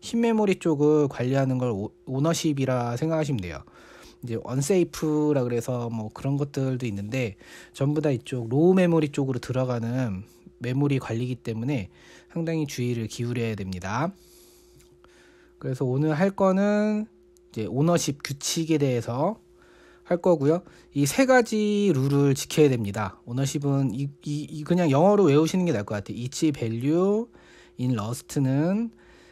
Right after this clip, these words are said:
has variable, 변수를 갖는다. That's called owner. 예, 오너예요. 그러니까 각각의 밸류가 여기 이쪽에 각각의 변수값이 있어요. 이 변수가 있는데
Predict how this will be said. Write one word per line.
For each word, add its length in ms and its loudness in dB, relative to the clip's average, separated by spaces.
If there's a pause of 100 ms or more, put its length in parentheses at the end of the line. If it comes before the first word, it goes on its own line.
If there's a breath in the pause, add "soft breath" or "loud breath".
(120)
has 240 -2
variable, 920 -2 (100)
변수를 380 -2
갖는다. 640 -6 (100)
That's 260 -14
called 720 0 (200)
owner. 520 -2 (180)
예, 120 -8
오너예요. 600 0 (360 loud breath)
그러니까 540 2 (580 loud breath)
각각의 500 0
밸류가 640 -4
여기 200 -8
이쪽에 380 -12
각각의 880 -4 (440 loud breath)
변수값이 580 0
있어요. 640 -6 (240)
이 100 -10
변수가 640 0
있는데 540 0